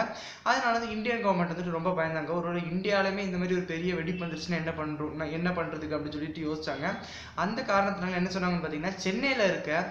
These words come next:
அமோனியம் நைட்ரேட்ல கொஞ்சம் அளவை ஹைதராபாத்துக்கு அனுப்பி விட்டுருங்க அப்படின்னு சொல்லிட்டு சொல்லியிருந்தாங்க. அந்த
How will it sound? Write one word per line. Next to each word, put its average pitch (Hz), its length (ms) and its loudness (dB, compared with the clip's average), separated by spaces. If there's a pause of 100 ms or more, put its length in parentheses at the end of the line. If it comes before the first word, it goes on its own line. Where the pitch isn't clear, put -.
அமோனியம் 214 520 0
நைட்ரேட்ல 165 600 -2
கொஞ்சம் 170 340 2
அளவை 160 440 2
ஹைதராபாத்துக்கு 180 640 0
அனுப்பி 151 240 -2
விட்டுருங்க 143 300 -4 (500)
அப்படின்னு 185 300 2
சொல்லிட்டு 190 220 0
சொல்லியிருந்தாங்க. 151 420 0 (260)
அந்த 226 320 0